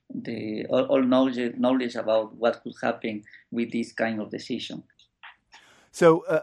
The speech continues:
Speaker 2: Ecuador's president, Rafael Correa, is up for re-election early next year. I-, is there a feeling there in Quito that this incident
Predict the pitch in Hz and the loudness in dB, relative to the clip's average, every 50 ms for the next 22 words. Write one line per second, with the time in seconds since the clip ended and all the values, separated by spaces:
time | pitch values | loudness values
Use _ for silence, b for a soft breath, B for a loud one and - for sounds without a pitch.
0 | 160 160 170 160 160 226 202 165 143 - - 143 139 135 120 117 101 95 87 104 | -2 -2 -2 -2 0 2 2 2 2 0 2 2 2 4 4 2 0 0 2 4
1 | 113 113 - 110 107 104 - - 110 107 110 117 113 104 90 90 - - 104 104 | 2 4 4 2 0 0 0 0 2 4 6 6 4 4 2 0 0 0 0 2
2 | 107 104 98 85 - - 117 - - 107 101 98 104 104 98 98 104 113 117 - | 2 2 0 -2 -2 -2 -2 -2 -2 -6 -4 -2 0 0 0 2 2 0 0 0
3 | - 101 90 80 85 104 101 98 95 90 90 - - - - 107 101 95 87 85 | -6 -8 -8 -4 -4 -4 -2 -2 -4 -4 -6 -8 -12 -10 -4 -2 -2 -2 -2 -4
4 | 80 - 80 - - - - - - 90 - 90 107 135 113 185 220 240 - - | -6 -6 -8 -12 -12 -14 -18 -18 -20 -20 -20 -10 -8 -2 2 2 2 2 0 -6
5 | - 139 139 165 202 220 220 208 196 185 190 185 185 190 190 190 185 - _ _ | -2 2 2 2 4 2 0 -2 -2 0 0 0 0 0 -2 -4 -6 -10 _ _
6 | _ _ _ - 123 120 117 - - 156 151 - 120 98 90 98 95 - 123 - | _ _ _ 0 0 0 0 0 -4 -4 -2 -2 -2 -2 -2 -4 -4 -4 -6 -4
7 | 135 131 123 - 120 110 113 107 | -4 -4 -4 -4 -4 -4 -4 -4